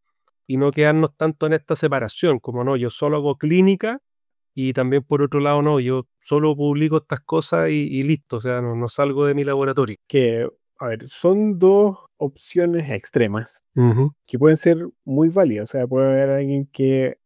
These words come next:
Speaker 2: dé avances muy importantes sin salir de su laboratorio. Puede haber alguien muy experto en el desarrollo de una técnica que no consuma nada de, de investigación al respecto y que sea muy efectiva y muy bien.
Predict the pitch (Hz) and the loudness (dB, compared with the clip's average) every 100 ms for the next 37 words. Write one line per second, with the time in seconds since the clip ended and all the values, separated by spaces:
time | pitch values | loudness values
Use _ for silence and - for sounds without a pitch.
0 | - 131 143 147 156 147 135 131 156 240 | -4 0 2 0 -2 -6 -2 0 4 4
1 | 233 - - - 196 - 170 214 - - | 2 0 -2 0 -2 0 -2 -2 -8 -2
2 | 180 185 180 190 175 156 156 156 180 202 | -2 0 -2 -2 -4 -2 -2 0 0 2
3 | 113 - _ - 143 147 143 143 156 156 | 0 -2 _ 0 2 4 4 4 4 4
4 | 156 _ _ _ _ 139 147 147 151 151 | -2 _ _ _ _ -4 -2 2 2 2
5 | 151 _ _ _ - 139 175 220 185 - | 0 _ _ _ -10 0 2 4 2 2
6 | 190 185 - 131 131 131 127 127 139 143 | 0 0 0 0 0 -2 0 2 2 2
7 | 143 143 139 135 143 143 143 135 131 131 | 2 4 2 2 2 0 0 0 0 0
8 | 127 123 123 123 127 _ _ - 127 127 | -2 -4 -8 -14 -16 _ _ -4 0 2
9 | 127 123 - 135 139 131 127 120 123 135 | 0 -2 -2 0 0 0 -2 -2 0 0
10 | 135 131 127 113 120 117 113 - 117 - | 2 2 0 -2 -2 -2 -4 -6 -6 -2
11 | 131 131 127 120 117 - 131 127 131 117 | 0 0 0 -2 -4 -4 -6 -2 -4 -4
12 | - 127 127 127 - 117 - 127 131 127 | -4 0 2 2 0 -8 -2 0 0 -2
13 | - 120 117 123 127 139 | -6 -6 -4 -2 0 0